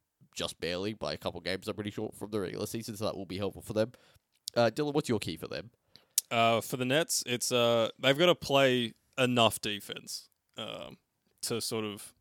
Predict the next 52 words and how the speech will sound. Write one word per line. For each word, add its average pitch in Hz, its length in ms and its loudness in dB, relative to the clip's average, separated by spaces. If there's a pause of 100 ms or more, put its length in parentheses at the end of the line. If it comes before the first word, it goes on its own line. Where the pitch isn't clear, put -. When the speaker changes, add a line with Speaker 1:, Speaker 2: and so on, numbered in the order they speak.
(1040)
Speaker 2:
stay 123 280 4
on 110 140 4
par 107 360 0
with 101 160 -8
what 110 160 -4
the 101 240 -10 (300)
Bucks 107 240 -4
are - 40 -12
gonna - 180 -16
bring. - 260 -20 (120)
Speaker 1:
Yeah. - 100 0 (240)
Speaker 2:
'Cause 113 160 0
obviously, 143 560 4
yeah, 104 220 0
that 107 220 -4
big 117 160 -4
three 123 200 -2
is 113 80 -4
gonna 127 140 0
score. 107 420 -2
The 104 100 -6
whole 110 260 -8
offense 107 260 -14
is - 80 -18
gonna 104 180 -12
run 107 160 -6
pretty 110 220 -4
good, 104 240 -10 (340)
um, 104 480 0
even 120 240 0
with 113 180 0
the 113 140 2
defensive 107 420 -2
matchups 104 360 -2
of 107 40 -6
the 104 80 -6
Bucks. - 300 -8
But 113 160 -8
they 120 180 4
need 127 200 2
to 113 80 -2
play 110 240 0
enough 104 240 -2
defense 104 520 -4
where 104 200 -2
the 107 80 -8
Bucks 104 340 -4
just 107 220 -10
aren't 104 160 -6
getting 101 200 -10
easy - 260 -10
shots. - 360 -14